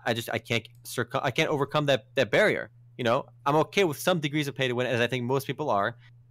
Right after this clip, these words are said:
A person buying a level boost of Final Fantasy doesn't affect my fun in any way. It's fine. However, I do think if Square Enix were to sell,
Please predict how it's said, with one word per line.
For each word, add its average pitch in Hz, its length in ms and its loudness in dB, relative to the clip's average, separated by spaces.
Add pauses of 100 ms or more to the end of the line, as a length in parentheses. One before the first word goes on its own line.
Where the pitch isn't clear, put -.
A - 40 -20
person 139 300 2
buying 123 260 2
a - 20 2
level 131 200 2
boost 135 180 -2
of 117 60 -6
Final 127 140 2
Fantasy 120 200 0
doesn't 117 180 0
affect 117 260 -2
my 113 120 2
fun 117 220 -2
in 110 60 0
any 131 140 0
way. 107 300 0 (720)
It's 120 140 -2
fine. 117 440 2
However, 190 420 4
I 139 100 4
do 185 160 2
think 180 200 0
if 156 140 -6
Square 151 260 -2
Enix 151 300 -2
were 135 60 -4
to 123 60 -2
sell, 123 400 0